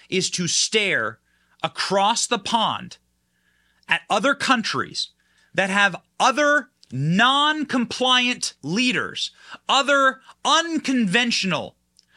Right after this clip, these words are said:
or uncooperative leaders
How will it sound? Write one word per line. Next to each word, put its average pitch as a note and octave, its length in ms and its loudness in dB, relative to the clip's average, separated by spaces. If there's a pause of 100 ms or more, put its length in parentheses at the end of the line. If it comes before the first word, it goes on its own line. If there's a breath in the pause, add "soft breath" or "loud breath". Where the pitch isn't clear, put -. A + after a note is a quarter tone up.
(140 loud breath)
or B3 260 4
uncooperative A#3 1600 0
leaders E3 720 -4